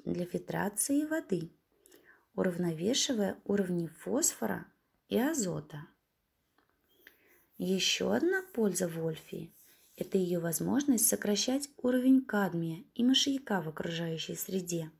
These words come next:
Ряской питаются растительноядные рыбы, улитки, лягушки. Она содержит до сорока процентов белка.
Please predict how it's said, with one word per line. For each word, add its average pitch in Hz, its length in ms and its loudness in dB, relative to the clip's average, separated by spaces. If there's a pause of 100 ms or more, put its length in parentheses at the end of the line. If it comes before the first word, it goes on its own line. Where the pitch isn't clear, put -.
(1500)
Ряской 233 460 6
питаются 185 680 2
растительноядные 214 1120 6
рыбы, 185 400 0 (600)
улитки, 208 640 4
лягушки. 196 920 2 (480)
Она 196 280 6
содержит 220 600 6
до 180 100 0
сорока 185 580 2
процентов 247 640 4
белка. 202 640 4